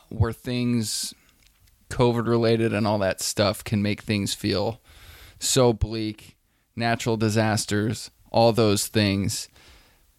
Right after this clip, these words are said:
Those tend to be the very best of times for brilliant, um, explosions of optimism.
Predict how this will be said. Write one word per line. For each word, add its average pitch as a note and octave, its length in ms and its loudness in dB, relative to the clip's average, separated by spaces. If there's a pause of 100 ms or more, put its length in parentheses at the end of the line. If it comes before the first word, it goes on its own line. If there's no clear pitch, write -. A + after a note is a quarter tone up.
(380)
Those C3 680 2 (120)
tend D#3 280 0
to C#3 40 0
be C3+ 140 2
the A2 100 2
very A#2+ 480 4 (540)
best A#2 340 2
of G#2+ 140 0
times F#2+ 680 0 (280)
for G#2+ 720 2 (1300)
brilliant, A#2 920 2
um, G2+ 560 -2 (640)
explosions G#2+ 800 2
of A2 80 -2
optimism. - 640 -2